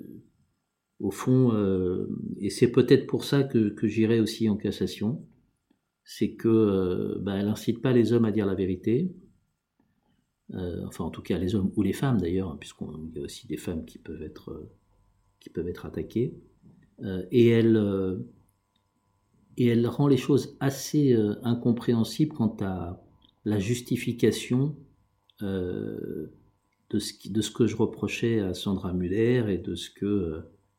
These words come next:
Pierre Jox, euh, re-, euh, de son côté, euh, euh, reprochait à, euh, à Alexandra, euh, euh, Besson. Voilà. Donc,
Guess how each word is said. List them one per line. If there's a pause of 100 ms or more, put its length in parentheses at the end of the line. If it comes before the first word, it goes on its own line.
(140)
Pierre
Jox,
euh, (100)
re-, (520)
euh,
de
son
côté,
euh, (420)
euh,
reprochait
à,
euh,
à
Alexandra,
euh, (840)
euh,
Besson. (280)
Voilà. (560)
Donc,